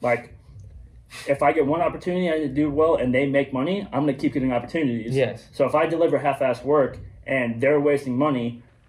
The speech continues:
Speaker 1: word of mouth among business owners, you know,
Speaker 2: Yes.
Speaker 1: it's just gonna ruin my business. But also, I know how hard it is to be a business owner.
Speaker 2: Yes.
Speaker 1: So, like, I,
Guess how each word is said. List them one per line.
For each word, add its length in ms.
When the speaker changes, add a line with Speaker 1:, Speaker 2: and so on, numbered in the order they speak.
Speaker 1:
word 220
of 60
mouth 260
among 340
business 320
owners, 340
you 60
know, 80
Speaker 2:
Yes. 180
Speaker 1:
it's 80
just 160
gonna 140
ruin 300
my 160
business. 600
But 100
also, 540
I 120
know 140
how 160
hard 300
it 80
is 260
to 100
be 120
a 40
business 360
owner. 320
Speaker 2:
Yes. 200
Speaker 1:
So, 120
like, 280
I, 220